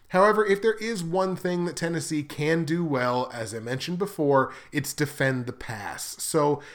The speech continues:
Detroit's favored by five and a half points on the line. I just get the sinking feeling that that's too many.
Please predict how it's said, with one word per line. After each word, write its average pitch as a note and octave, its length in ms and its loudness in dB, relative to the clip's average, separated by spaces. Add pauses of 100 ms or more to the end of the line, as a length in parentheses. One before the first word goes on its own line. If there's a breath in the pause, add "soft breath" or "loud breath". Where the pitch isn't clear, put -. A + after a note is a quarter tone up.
(120)
Detroit's C4 400 0
favored G3 320 6
by E3 100 2
five D3+ 320 4
and C#3+ 100 0
a C#3 40 2
half C#3 300 -2
points C#3 320 0
on C3+ 120 2
the B2+ 60 2
line. C3 460 2 (420 loud breath)
I E3 140 2
just B3 400 0
get G3 200 4
the F#3 80 2
sinking E3 440 0
feeling D3 400 2
that C#3 160 0
that's B2+ 360 0
too C#3 280 -4
many. B2+ 420 -2